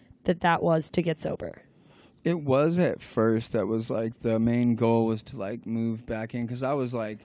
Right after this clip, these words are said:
Speaker 1: What happened leading to that? Like
Speaker 2: in a tight spot. I, like, man, I fell off super hard, and, like, I got a, I got a bunch of heroin sent from Texas.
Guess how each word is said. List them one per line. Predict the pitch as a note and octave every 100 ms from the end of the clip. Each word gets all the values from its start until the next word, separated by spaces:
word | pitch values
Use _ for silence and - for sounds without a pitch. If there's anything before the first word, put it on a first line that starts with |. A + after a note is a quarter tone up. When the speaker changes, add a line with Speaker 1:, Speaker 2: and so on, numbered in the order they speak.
| -
Speaker 1:
What | A3+
happened | G#3+ A3 G3+ F3
leading | F3+ F3+ E3+ E3
to | D#3+
that? | E3+ - -
Like | E3+ E3 - - - -
Speaker 2:
in | C#3
a | B2+
tight | A2+ C3+ A#2 A2+
spot. | - E2 G#2 -
I, | - A#2
like, | A#2+ A2+ G2+ - _ _ _ _ _ _ _
man, | B2 B2 A#2+
I | A#2
fell | - A#2+
off | A#2+ A#2+
super | - - B2+ A#2+
hard, | A2+ A2+ A2+ A2 A2+ - - - - - _ -
and, | A2
like, | G#2 E2 - - _ _ _ _ _ _ _ _ _ _ _ _ _ _ _ _ _ _ -
I | B2+
got | B2
a, | A2+ - _ - - - - - - - - - -
I | A#2+
got | A#2
a |
bunch | B2+ C3 - A#2+ A#2 A2+ A#2 C3 - - _ _ _ _ -
of | A2+ A#2
heroin | - G#2+ F#2+ E2 F#2+
sent | - C3 A2 -
from | - -
Texas. | A#2+ G2 G#2+ - A2 - -